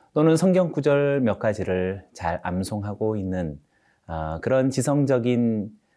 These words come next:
어, 생각이나 사고를, 어, 의미하지만은 않습니다. 그것보다도 더 포괄적이고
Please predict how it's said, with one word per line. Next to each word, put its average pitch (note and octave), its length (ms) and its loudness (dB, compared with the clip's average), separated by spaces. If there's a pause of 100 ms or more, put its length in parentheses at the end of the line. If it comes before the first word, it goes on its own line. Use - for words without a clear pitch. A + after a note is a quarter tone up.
(100)
어, E2 240 -6
생각이나 A2 760 -2 (120)
사고를, B2 760 -2 (320)
어, F2 180 -4
의미하지만은 F2 880 -2 (100)
않습니다. E2 680 -12 (300)
그것보다도 G2+ 580 -2
더 G#2 340 2
포괄적이고 C#3+ 1120 -4